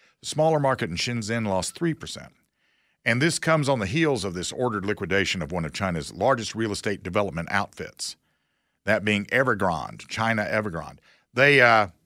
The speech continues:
they have three hundred billion dollars in liabilities, and, uh, a court in Hong Kong has ordered their liquidation.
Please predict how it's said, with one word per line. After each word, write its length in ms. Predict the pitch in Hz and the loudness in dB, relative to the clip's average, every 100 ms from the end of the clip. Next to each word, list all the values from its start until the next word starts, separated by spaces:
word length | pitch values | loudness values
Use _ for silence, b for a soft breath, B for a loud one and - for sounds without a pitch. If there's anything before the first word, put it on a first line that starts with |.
| _ _ _ _ _ _ _ _ _ _ _ _ - | _ _ _ _ _ _ _ _ _ _ _ _ 0
they 140 | 139 | 4
have 200 | 156 - | 4 2
three 280 | - 175 185 | 0 0 0
hundred 540 | 107 156 139 92 80 | 0 0 0 -4 0
billion 500 | 143 160 160 156 151 | 4 4 4 2 2
dollars 480 | 127 139 95 76 78 | 4 4 4 -2 -6
in 100 | 92 | -4
liabilities, 760 | 85 92 82 92 87 62 76 - b b b - | 0 2 2 0 -2 -4 -8 -10 b b b -2
and, 340 | 98 98 98 | 2 4 4
uh, 420 | 92 90 85 82 76 - _ _ - _ _ _ _ _ _ _ b b b b b 98 | 2 4 4 0 -2 -12 _ _ -20 _ _ _ _ _ _ _ b b b b b -2
a 120 | 95 | -2
court 340 | - 147 135 - | 0 0 0 -2
in 100 | 92 | -4
Hong 400 | - 147 147 139 | -4 -4 -4 -4
Kong 360 | 92 85 76 | -4 -4 -4
has 180 | 85 80 | -6 -6
ordered 420 | - 110 110 95 | -6 -4 -4 -4
their 160 | 87 85 | -2 -2
liquidation. 800 | 90 - 78 92 87 - - | -4 -6 -6 -4 -4 -6 -10